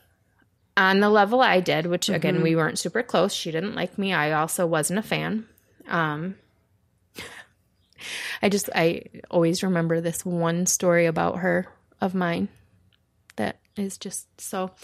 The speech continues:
Speaker 1: When my son was born, I was eighteen when I had him.
Speaker 2: Right.
Speaker 1: Um, and we were somewhere,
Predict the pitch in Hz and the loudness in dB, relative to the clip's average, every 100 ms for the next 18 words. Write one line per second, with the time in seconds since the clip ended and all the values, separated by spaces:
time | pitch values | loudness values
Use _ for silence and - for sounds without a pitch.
0 | - - - - - 202 180 175 160 202 | -20 -18 -20 -14 -2 2 4 2 0 0
1 | 208 196 196 180 151 165 175 175 139 - | 0 0 0 0 0 2 0 0 -4 -6
2 | - 156 160 151 - 165 147 175 180 196 | -6 -4 -4 -4 -4 -4 -6 -4 -4 -4
3 | 208 _ 196 180 175 - - 170 165 170 | -6 _ -6 -4 -6 -12 -2 0 0 -2
4 | 196 - _ _ _ _ _ _ - - | -6 -10 _ _ _ _ _ _ -20 -16
5 | - 190 170 170 170 180 190 170 170 165 | -4 0 2 0 0 -2 0 0 2 2
6 | 165 160 - 175 196 160 147 156 | 2 0 0 2 2 2 2 0